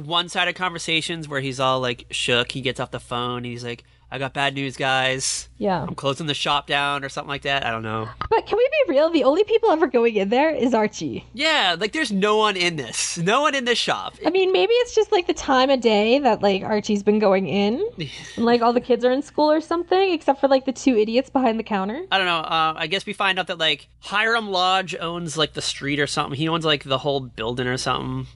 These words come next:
Speaker 1: on the street.
Speaker 2: Yeah.
Speaker 1: And he rents out to Reggie. Reggie.
Speaker 2: Because, of course.
Speaker 1: They show Reggie's gym, and it's, it's a big-ass gym, and there's not that many people there either.
Speaker 2: I mean, let's be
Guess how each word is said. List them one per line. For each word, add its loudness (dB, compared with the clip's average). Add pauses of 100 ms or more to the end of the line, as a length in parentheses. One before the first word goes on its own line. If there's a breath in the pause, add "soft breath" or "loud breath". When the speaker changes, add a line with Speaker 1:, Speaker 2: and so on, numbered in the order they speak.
(200)
Speaker 1:
on -2
the -4
street. -2 (320)
Speaker 2:
Yeah. -2 (220)
Speaker 1:
And -4
he -8
rents -2
out 0 (120)
to -4
Reggie. -4 (140)
Reggie. -2
Speaker 2:
Because, 2
of -12
course. 2
Speaker 1:
They 2
show 0
Reggie's 0
gym, 0 (580)
and -2
it's, -6 (100)
it's -6
a -4
big-ass 0
gym, -2
and -2
there's -4
not -2
that 0
many -2
people -8
there -4
either. -14
Speaker 2:
I -8
mean, 0
let's 0
be 0